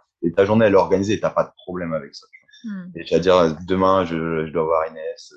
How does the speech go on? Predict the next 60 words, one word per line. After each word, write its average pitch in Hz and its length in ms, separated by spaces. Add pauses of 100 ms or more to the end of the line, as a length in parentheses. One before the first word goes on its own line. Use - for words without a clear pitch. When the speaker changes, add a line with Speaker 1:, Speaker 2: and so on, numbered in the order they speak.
Speaker 1:
je - 60
dois 80 200
retoucher - 340
mes 82 100
photos, 85 360
je 82 40
dois 82 100
faire 82 140
mes 82 100
montages, 85 560 (280)
je - 60
dois, 87 300
euh, 80 460
faire 82 160
un 80 80
post 78 240
Instagram, 78 680
je 78 60
dois, 71 260
j'en - 80
sais - 140
rien, 85 180
tu - 120
vois, 80 140 (180)
mettre 80 280
à 80 80
jour 82 120
mon 80 160
site. 80 360 (760)
Euh, 73 680
et 71 140
ben, 73 320
et 78 100
ben, 73 200
t'es 82 120
content. 87 460 (100)
Et 78 220
tu - 160
fais 85 140
ta 87 120
petite - 260
liste 92 320
et 71 120
tu - 100
fais 90 100
ta 87 100
to-do 80 280
list 82 200
et 78 40
t'es 78 80
content, - 240 (100)
tu - 180
vois. 208 140
Speaker 2:
Hmm. 190 140 (580)
T'as 196 120
pas 233 240
de 214 160
problème 214 420
de 202 100
motivation. 202 560